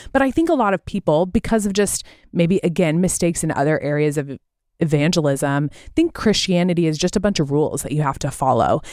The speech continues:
That would be, like, a whole other topic we could go into. But I think what's so cool is, like, I grew up in this household where I think a lot of times when we talk about the gospel, we think the path has to be, like, perfectly paved for me to share the gospel in this way.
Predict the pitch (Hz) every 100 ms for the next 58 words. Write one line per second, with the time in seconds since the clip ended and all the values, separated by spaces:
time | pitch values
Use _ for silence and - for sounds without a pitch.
0 | - - 170 156 180 170 170 160 - 185
1 | 165 151 156 - 147 143 165 160 160 156
2 | 147 - 156 160 254 233 - 240 262 415
3 | - 277 196 - 170 175 170 160 156 165
4 | 180 - 170 143 - 151 147 160 151 151
5 | 156 151 147 143 - - - - 240 247
6 | 220 208 214 202 196 175 - 180 190 180
7 | 170 151 143 - - 147 147 147 - 156
8 | 147 143 - _ _ 156 147 135 - 233
9 | 254 - 262 - 180 151 - - 180 -
10 | 160 - - 143 139 135 - - - -
11 | 196 190 175 160 170 160 151 139 139 -
12 | 139 131 135 - 64